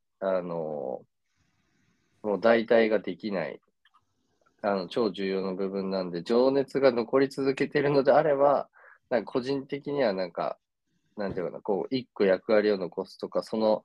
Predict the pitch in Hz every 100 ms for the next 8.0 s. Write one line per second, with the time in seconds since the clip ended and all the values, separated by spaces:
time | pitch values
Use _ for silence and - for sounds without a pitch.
0 | - - _ _ 107 117 117 117 110 117
1 | 110 92 87 - - 101 101 98 104 90
2 | - - - - _ - 127 131 135 160
3 | 143 - 110 95 92 101 - 113 110 110
4 | 101 87 76 - 107 107 101 98 104 98
5 | 101 98 101 98 - 120 87 95 95 95
6 | 92 95 98 - - - - - - _
7 | _ - 92 92 90 85 82 82 67